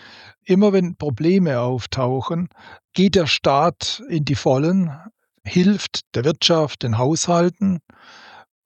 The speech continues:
Und seit der Corona-Pandemie hat das Ganze noch mehr an Momentum gewonnen. Frankreich hatte letztes Jahr ein Haushaltsdefizit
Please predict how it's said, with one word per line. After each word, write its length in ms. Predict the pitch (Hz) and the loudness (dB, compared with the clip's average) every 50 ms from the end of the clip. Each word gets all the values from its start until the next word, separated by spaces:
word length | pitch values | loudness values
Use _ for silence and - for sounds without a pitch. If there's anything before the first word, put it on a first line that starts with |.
| _ | _
Und 280 | 160 156 151 147 143 127 - - | 0 0 0 0 -4 -6 -10 -2
seit 240 | - 165 165 170 | 0 0 0 0
der 60 | 196 180 | 0 -2
Corona-Pandemie 1000 | - 165 147 160 185 190 202 196 - 190 202 185 170 185 180 185 196 196 175 | -2 -4 -2 -2 0 0 0 0 0 0 -2 0 0 0 0 0 0 0 0
hat 240 | 156 170 160 - - | 0 -2 -4 -2 -2
das 400 | 170 165 147 - - - - - _ _ - - - _ | -2 -2 -2 -4 -8 -12 -14 -16 _ _ -20 -20 -20 _
Ganze 260 | - 151 156 151 - 175 | -2 -2 -2 0 -2 0
noch 220 | 165 165 - - | 0 -2 -2 0
mehr 180 | 160 156 156 165 | 0 2 2 2
an 140 | 165 151 | 2 0
Momentum 600 | 151 165 156 147 143 135 131 117 - 147 131 131 | 0 0 0 0 0 0 -2 -2 -2 -4 -4 -4
gewonnen. 540 | 117 - 131 120 117 117 123 127 - - - _ _ _ - - - - - _ _ | -2 -4 -2 -2 -2 -4 -4 -8 -10 -12 -16 _ _ _ -20 -20 -20 -20 -20 _ _
Frankreich 640 | - - - 135 160 156 - 160 160 160 143 - | -12 -4 -2 -2 -2 0 2 2 2 2 0 -2
hatte 480 | 170 165 131 - 156 151 143 143 143 135 | -6 -6 -4 -2 0 0 2 2 2 0
letztes 420 | 131 139 151 - - - 160 - | 0 0 -2 -2 -4 -4 -4 -2
Jahr 180 | - 156 143 139 | 0 0 0 0
ein 120 | 135 120 | 0 0
Haushaltsdefizit 1200 | 131 147 160 - - 160 151 139 - - - 156 - - 151 - - - 156 147 - - - - | 0 0 -2 0 0 0 -2 -2 -2 -2 -2 -2 -2 -2 -4 -4 0 -2 -2 -2 -2 -8 -12 -12